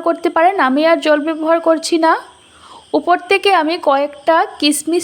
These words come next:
ছড়িয়ে দিলাম এবং সব শেষে আমি এখানে দুই টেবিল চামচ ঘি দিয়ে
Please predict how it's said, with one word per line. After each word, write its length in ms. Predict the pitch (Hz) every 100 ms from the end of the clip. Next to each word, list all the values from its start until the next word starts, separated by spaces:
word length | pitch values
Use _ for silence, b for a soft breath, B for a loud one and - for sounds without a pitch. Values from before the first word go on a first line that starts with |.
| -
ছড়িয়ে 280 | 339 320 339 339
দিলাম 260 | 330 339 480 - B B B 285
এবং 140 | 320 427 -
সব 200 | 302 339 - -
শেষে 360 | 285 285 320 415 - B B 262
আমি 160 | 262 302 320
এখানে 300 | 330 302 339 494 370 247
দুই 140 | 294 294
টেবিল 260 | 320 311 320 311
চামচ 320 | 339 320 320 294 -
ঘি 160 | - 294 320
দিয়ে 140 | 320